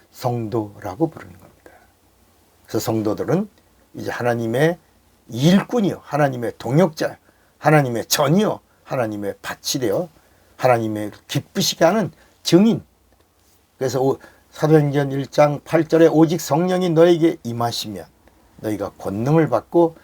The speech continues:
예루살렘과 온 유다와 사마리아와 땅끝까지 이르러 나의 증인",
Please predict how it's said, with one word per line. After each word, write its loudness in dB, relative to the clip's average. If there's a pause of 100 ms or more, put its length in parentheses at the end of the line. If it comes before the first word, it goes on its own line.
(240)
예루살렘과 2
온 0
유다와 4
사마리아와 0 (320)
땅끝까지 -2
이르러 2
나의 0 (500)
증인", -10